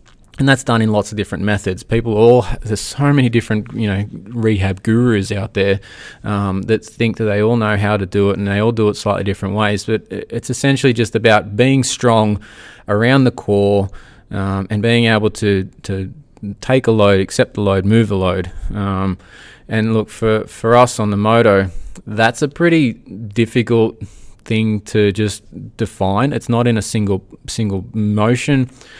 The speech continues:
There's the forces that come from the bike. There's the, the track conditions and all that sort of business that go along with it. But it sounded like things were going really well for Zach, and there was then he, you know,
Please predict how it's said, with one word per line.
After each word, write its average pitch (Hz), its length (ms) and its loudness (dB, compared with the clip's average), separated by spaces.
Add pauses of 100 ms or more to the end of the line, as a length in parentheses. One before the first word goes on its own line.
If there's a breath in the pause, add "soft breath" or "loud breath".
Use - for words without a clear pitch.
(140 loud breath)
There's 98 220 -6
the 95 60 -10
forces 107 480 0
that 95 120 -10
come 98 180 -4
from 95 180 -6
the 92 100 -6
bike. 120 540 6 (640 loud breath)
There's 98 220 -4
the, 98 300 -4
the 101 100 -2
track - 640 2
conditions 104 760 -2
and 101 120 -4
all 110 160 0
that 95 100 0
sort 98 220 -6
of 92 80 -6
business 104 300 -2
that 82 100 -10
go 98 180 0
along 92 220 -2
with 120 180 2
it. 92 160 -2 (800 loud breath)
But 117 360 0 (100)
it - 160 -2
sounded 190 340 2
like 135 220 4
things 120 220 0
were 113 40 0
going 107 260 0
really 101 200 0
well 110 180 4
for 127 140 -2
Zach, 107 340 2
and 104 280 -4
there 107 120 0
was 104 200 -2
then 113 260 -2
he, 110 160 0 (100)
you 101 120 -6
know, 98 140 -2